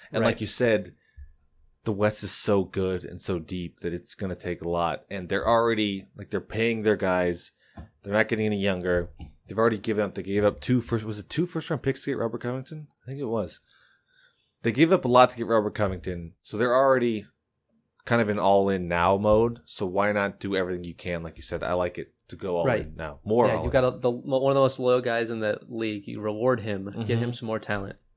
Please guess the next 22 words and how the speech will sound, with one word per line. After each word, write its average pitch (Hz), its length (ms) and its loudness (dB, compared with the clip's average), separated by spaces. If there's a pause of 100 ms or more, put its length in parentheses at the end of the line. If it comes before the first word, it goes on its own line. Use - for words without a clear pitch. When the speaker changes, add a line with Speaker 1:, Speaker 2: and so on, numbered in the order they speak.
(120)
Speaker 2:
You 113 60 -6
know, 107 60 -2
Speaker 1:
Right. 107 60 -2
Speaker 2:
he's 110 100 -4
not 123 100 4
gonna 123 100 2
be 123 80 2
around 117 220 2
forever. 101 360 0 (140)
Speaker 1:
Right. 85 220 -4 (1160)
All 127 80 6
right. 113 100 4
My 160 360 4
other 139 260 2
one 113 400 -4
is, 107 480 0
is - 340 -8
actually 107 300 -2
really 104 160 0
similar 101 300 -4
to 92 160 -12
the, 87 300 -8